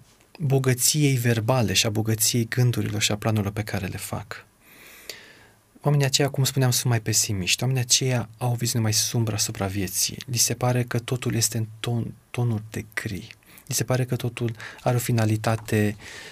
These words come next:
uh, negativă. Li se pare că parcă totul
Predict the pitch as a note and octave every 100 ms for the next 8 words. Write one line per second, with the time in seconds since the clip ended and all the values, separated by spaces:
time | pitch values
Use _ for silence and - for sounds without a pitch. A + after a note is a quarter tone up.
0 | - E3+ C#3 - A#2+ A2+ G#2+ G#2 G#2+ G2
1 | G2 - C3+ A2 B2 B2 A#2+ A#2+ A#2 -
2 | A#2 A2+ A2 G#2+ G#2+ - - - - _
3 | - - - _ B2 C3+ - - C3 B2+
4 | - _ _ _ _ _ _ _ C#3+ C#3+
5 | - G#2+ G#2